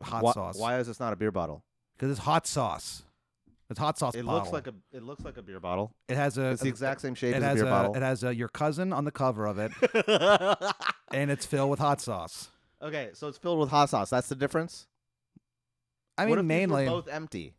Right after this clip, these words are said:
Speaker 1: No, because one of 'em has the shape. 'Cause one of 'em at the top of the hot sauce bottle. I cannot believe that you're having me figure out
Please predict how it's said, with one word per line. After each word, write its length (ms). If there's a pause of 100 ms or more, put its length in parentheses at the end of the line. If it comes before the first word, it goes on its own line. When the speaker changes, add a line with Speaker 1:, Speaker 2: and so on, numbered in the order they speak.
(580)
Speaker 1:
No, 320
because 320
one 180
of 120
'em 360
has 240
the 100
shape. 320
'Cause 100
one 140
of 60
'em 40
at 140
the 80
top 340
of 120
the 80
hot 220
sauce 280
bottle. 400 (180)
I 80
cannot 300
believe 540
that 100
you're 100
having 320
me 240
figure 460
out 260